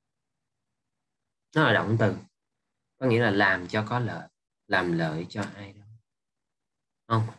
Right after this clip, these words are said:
dinh dưỡng được cải thiện sẽ làm lợi. Không? Làm lợi cho trẻ con, làm học tốt hơn. Cái chữ advantage đó là động từ á.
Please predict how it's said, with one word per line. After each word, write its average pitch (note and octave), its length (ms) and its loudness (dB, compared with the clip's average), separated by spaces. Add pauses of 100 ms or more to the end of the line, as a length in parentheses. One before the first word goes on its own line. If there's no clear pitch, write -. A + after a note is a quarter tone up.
(140)
dinh C3 180 6
dưỡng A2 220 4
được A#2 140 4
cải A2 220 0
thiện E2 200 0
sẽ - 160 -4
làm F#2+ 240 0
lợi. E2 440 -2 (400)
Không? F#2 300 -14 (540)
Làm F2 220 -4
lợi E2+ 200 4
cho G#2+ 160 -2
trẻ G#2 180 -2
con, G#2 280 0 (340)
làm E2 200 -8
học - 260 -10
tốt A#2 180 -4
hơn. G#2+ 240 -2 (1080)
Cái C3 100 -10
chữ C#3+ 80 4
advantage A2+ 600 2
đó A#2+ 80 4
là C3 100 4
động F#2+ 280 0
từ G2+ 240 0
á. A#2 80 -8